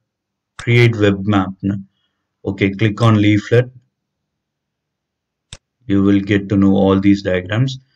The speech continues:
and you can export it. It will comes in the Internet Explorer. So if you draw a transport network diagram and you want to share to your customer or vendor,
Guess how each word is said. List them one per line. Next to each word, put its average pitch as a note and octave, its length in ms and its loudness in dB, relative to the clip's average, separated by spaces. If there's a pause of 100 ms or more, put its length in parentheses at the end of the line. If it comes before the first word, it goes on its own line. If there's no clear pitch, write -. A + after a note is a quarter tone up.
(260)
and G2+ 240 2
you G2+ 120 2
can G#2 220 0
export G#2+ 640 0
it. B2 160 2 (1700)
It G#2 200 -4
will A#2+ 140 6
comes A#2+ 320 6
in G#2+ 200 4
the C#3 240 2 (100)
Internet A2 420 2
Explorer. F#2+ 640 -2 (320)
So C3+ 500 -2 (1700)
if B2+ 180 -2
you B2+ 80 4
draw A#2+ 340 8
a D#3 40 6
transport B2 460 2
network G#2+ 360 2
diagram G2+ 400 2
and G#2 160 0
you G#2 140 2
want A#2 200 0
to B2+ 80 2
share A2 340 0
to A2+ 140 -4
your G#2+ 240 4
customer G#2 480 -2
or G2 200 2
vendor, G2+ 460 2